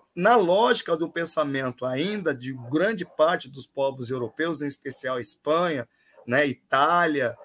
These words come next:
e outros países que ainda praticam o racismo como instrumento de poder, é inconcebível um jovem como o Vini Júnior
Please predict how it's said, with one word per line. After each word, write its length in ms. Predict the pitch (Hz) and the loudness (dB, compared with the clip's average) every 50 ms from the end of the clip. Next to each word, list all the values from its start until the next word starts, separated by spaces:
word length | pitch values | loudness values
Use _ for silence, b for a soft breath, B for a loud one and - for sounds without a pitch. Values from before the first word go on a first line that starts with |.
| B B B - | B B B -2
e 80 | 139 | 0
outros 260 | 139 147 160 170 - - | 0 2 2 0 -2 -4
países 680 | - 160 139 127 131 139 170 180 160 139 120 117 - | -2 -2 -2 -2 -2 -2 -2 -2 -4 -4 -6 -8 -8
que 100 | - - | -8 -6
ainda 180 | 139 143 143 160 | -6 -4 -4 -4
praticam 640 | - - 160 151 143 - - 185 208 220 220 185 160 | -4 -2 -2 -4 -2 -4 -6 -6 -6 -6 -6 -6 -6
o 40 | |
racismo 380 | 139 147 143 - 147 139 131 131 | -4 -4 -4 -4 -6 -6 -8 -10
como 200 | - 139 139 135 | -10 -10 -8 -8
instrumento 340 | 131 - - 131 127 127 120 | -8 -8 -8 -6 -8 -8 -8
de 80 | 117 | -12
poder, 520 | - - 123 120 107 131 175 220 240 - B B B B B B B B B | -12 -12 -12 -8 -2 4 4 4 4 4 B B B B B B B B B
é 160 | - 165 180 | 4 6 6
inconcebível 1200 | 202 214 226 233 202 - 214 226 226 233 - - 220 214 147 135 165 202 226 240 202 170 175 160 | 6 4 0 -2 -2 -2 -2 2 2 4 4 4 4 2 0 -4 -6 -4 -4 -4 -2 -2 -2 -2
um 160 | 160 170 175 | 0 -2 -2
jovem 520 | 156 120 120 147 151 156 151 135 123 127 123 | -4 -2 0 2 4 4 2 2 0 -6 -8
como 280 | - 135 151 151 143 | -6 -6 -6 -4 -4
o 60 | 139 | -4
Vini 300 | 127 123 139 135 139 151 | -4 -6 -6 -6 -6 -8
Júnior 540 | 160 147 123 127 147 151 165 170 185 214 226 | -8 -8 -6 -4 -2 -2 -2 -2 -6 -8 -10